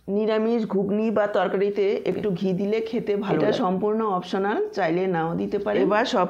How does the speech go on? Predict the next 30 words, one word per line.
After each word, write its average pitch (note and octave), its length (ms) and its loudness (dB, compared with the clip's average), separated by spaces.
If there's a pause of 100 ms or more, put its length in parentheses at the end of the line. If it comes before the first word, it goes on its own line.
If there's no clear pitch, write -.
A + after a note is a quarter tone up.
কিছু G#3+ 220 -2 (220)
আরও F3 160 4
একবার G3+ 380 0
মিশিয়ে F#3+ 420 2
নিয়ে G#3+ 260 0 (320)
গ্যাসটা F#3 420 0 (100)
অফ E3+ 140 0
করে G3+ 180 2
দেব G#3 180 0 (280)
আর E3+ 240 2
ঢেকে F#3+ 340 0
রেখে G3+ 280 2
দেব A3 180 -2 (260)
পাঁচ E3 280 0
মিনিট। C3+ 260 -2 (120)
এতে F#3 220 0
করে G#3+ 220 0 (180)
ঘি F#3+ 140 0 (180)
গরম F3+ 240 0
মশলার G3 320 -2
গন্ধটা F#3 400 -2 (540)
ভালোভাবে G3+ 500 2 (300)
মিশে G3 280 0
যাবে। D3+ 240 0 (480)
পাঁচ G3 280 2
মিনিট A3 320 2
ঢেকে G3+ 260 2
রাখার G#3+ 400 2
পর G#3 180 2 (180)
একবার F#3+ 320 0